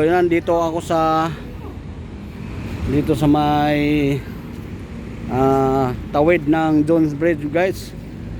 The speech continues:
So low tide ngayon, mataas ang dagat ngayon guys. So yung nakikita nyo mula dito sa may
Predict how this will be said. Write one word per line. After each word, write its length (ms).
So 480
low 240
tide 320
ngayon, 400
mataas 640
ang 160
dagat 320
ngayon 320
guys. 320
So 720
yung 160
nakikita 640
nyo 320
mula 240
dito 240
sa 160
may 560